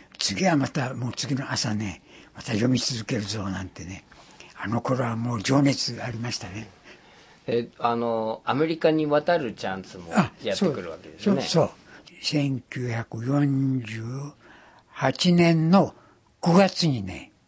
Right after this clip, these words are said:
Speaker 1: 沖縄外国語学校教員養成科に入ったんですね。
Speaker 2: うん。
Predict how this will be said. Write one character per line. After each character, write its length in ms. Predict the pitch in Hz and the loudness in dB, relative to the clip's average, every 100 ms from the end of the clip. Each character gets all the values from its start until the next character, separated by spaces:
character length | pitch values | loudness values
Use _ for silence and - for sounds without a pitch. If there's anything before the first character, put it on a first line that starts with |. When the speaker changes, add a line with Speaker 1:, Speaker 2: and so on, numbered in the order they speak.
| _ _ _ | _ _ _
Speaker 1:
沖 180 | - - | -4 2
縄 320 | 143 127 120 - | 4 4 0 -4
外 200 | 110 127 | 0 0
国 200 | - 123 | 2 -2
語 80 | 113 | 0
学 220 | 117 110 | -4 -6
校 280 | - 98 85 - - _ _ | -8 -10 -10 -14 -20 _ _
教 220 | 143 139 | 0 2
員 160 | 135 127 | 2 2
養 220 | 123 117 | 0 -2
成 180 | - 101 | -2 -4
科 300 | - - - _ - 87 _ - | -6 -10 -12 _ -20 -20 _ 0
に 120 | 156 | 0
入 200 | - 113 | 2 -4
っ 40 | |
た 160 | - - | -6 -10
ん 40 | |
で 60 | 98 | -14
す 80 | - - | -14 -8
ね。 80 | |
Speaker 2:
う 40 | |
ん。 40 | 147 | -6